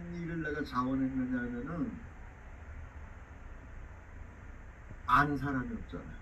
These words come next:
혼자 사니까 외롭잖아. 그리고 또 거기가 이 뭐 그 생활보호 대상자라든가 뭐 이런 또 그, 또 저기 뭐야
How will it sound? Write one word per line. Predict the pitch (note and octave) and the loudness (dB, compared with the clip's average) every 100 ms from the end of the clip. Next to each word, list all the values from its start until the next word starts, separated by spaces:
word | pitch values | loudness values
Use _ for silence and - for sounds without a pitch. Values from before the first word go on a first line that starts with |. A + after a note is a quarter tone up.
| - - - - | -10 -10 -8 -2
혼자 | F3 E3+ E3 | 0 2 4
사니까 | E3 D3+ D#3+ | 4 2 -2
외롭잖아. | E3+ A2 G#2+ A2 - F#2+ E2 - - - - - - - - - - - - - - - - - | 0 0 0 -2 -4 -6 -6 -8 -10 -10 -8 -8 -8 -10 -10 -12 -14 -12 -12 -12 -12 -10 -10 2
그리고 | F3 G3 G#3 | 4 4 0
또 | G#3+ F#3+ - - - - - - - | 0 0 -2 -10 -14 -12 -12 -10 -2
거기가 | D3 D3+ D#3+ F3+ | 0 0 0 0
이 | E3+ E3 C#3 - - - - - - - - - - - G#3 A#3 | 0 2 2 0 -6 -8 -8 -8 -8 -8 -10 -14 -12 -12 -4 0
뭐 | B3+ A#3 - - - - - - - | 2 2 -2 -6 -10 -12 -12 -12 -4
그 | B2 A#2+ - - - - - - - - - | -2 -2 -4 -10 -12 -14 -14 -14 -14 -14 -2
생활보호 | D#3 E3+ D3+ D3 C#3+ | 4 6 6 4 4
대상자라든가 | C3 C3 C3+ C3 C3 B2+ - B3+ B3 | 4 4 2 2 2 2 0 0 2
뭐 | B3+ C3 B2+ B2 | 2 0 0 -2
이런 | A#2+ A#2 A#2+ A#2+ - | -2 -2 -2 -4 -6
또 | B2 - - | -8 -8 -8
그, | A#2+ - - - | -6 -6 -10 -4
또 | B2+ A2+ | -2 -2
저기 | - A#2 A2+ | -4 -2 0
뭐야 | A#2 G#2 G2+ G2+ | -2 -4 -6 -4